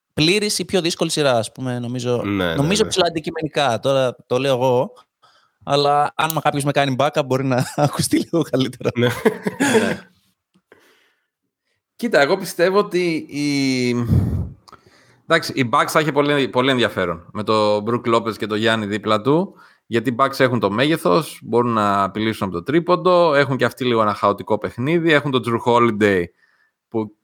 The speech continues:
Speaker 3: δηλαδή, το synergy του Jokic, ε, πώς το λένε,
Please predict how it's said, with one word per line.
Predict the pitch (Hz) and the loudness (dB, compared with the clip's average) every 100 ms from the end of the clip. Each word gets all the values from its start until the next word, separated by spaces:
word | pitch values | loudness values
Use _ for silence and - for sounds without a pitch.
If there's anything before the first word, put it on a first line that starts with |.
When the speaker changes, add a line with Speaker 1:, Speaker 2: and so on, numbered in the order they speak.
| _ | _
Speaker 3:
δηλαδή, | - 110 113 127 | 0 2 2 0
το | 131 117 - | 2 0 2
synergy | 139 139 127 110 110 95 | 2 2 2 0 -4 0
του | 107 101 98 98 95 92 92 90 87 82 101 | 0 2 0 0 -2 -2 -4 -6 -8 -10 -2
Jokic, | 123 120 117 113 98 - - 98 | 2 4 2 -6 -6 -8 -4 -2
ε, | 92 92 90 85 90 87 87 _ _ - _ _ - | 0 0 0 0 -2 -4 -8 _ _ -20 _ _ -4
πώς | 101 | -2
το | 113 | 2
λένε, | 101 98 92 92 90 | 2 2 0 0 0